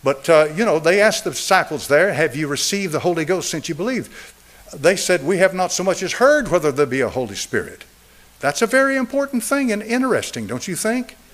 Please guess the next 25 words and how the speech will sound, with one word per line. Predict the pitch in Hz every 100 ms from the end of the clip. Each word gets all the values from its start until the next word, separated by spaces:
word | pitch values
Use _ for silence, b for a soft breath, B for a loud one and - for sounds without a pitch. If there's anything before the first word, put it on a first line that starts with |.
| B B B
Matthew, | 208 185 196 220 226 220 -
Mark, | 131 170 208 220 - 156
and | 156 147
Luke, | 226 240 - - _ _ _ _ _ _ _ - -
they | 151
said, | 143 190 170
"We | 170
haven't | 196 185 147 202
heard | 247 240 196 -
so | 165
much | 143 147 -
about | 135 127
a | 123
Holy | 143 123
Spirit." | 110 - 135 85 - - - b b b b b _
It's | 131 -
not | 180 208
until | 202 202 180
you |
get | 180 214
to | -
the | 170
Gospel | 156 208 - - 180
of | 143
John | 110 180 208 226 233 226